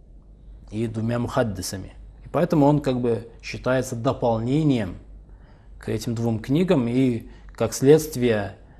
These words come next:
по своей достоверности и по своей значимости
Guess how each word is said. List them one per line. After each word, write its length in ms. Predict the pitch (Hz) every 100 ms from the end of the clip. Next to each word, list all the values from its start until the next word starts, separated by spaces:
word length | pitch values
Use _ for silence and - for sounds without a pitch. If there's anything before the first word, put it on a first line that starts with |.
| - - - -
по 80 | 107
своей 520 | 113 113 107 101 101
достоверности 840 | 101 110 110 117 147 160 139 -
и 180 | 110 101
по 140 | 98 104
своей 560 | 104 107 107 104 - -
значимости 920 | 110 110 123 139 139 113 - 113 95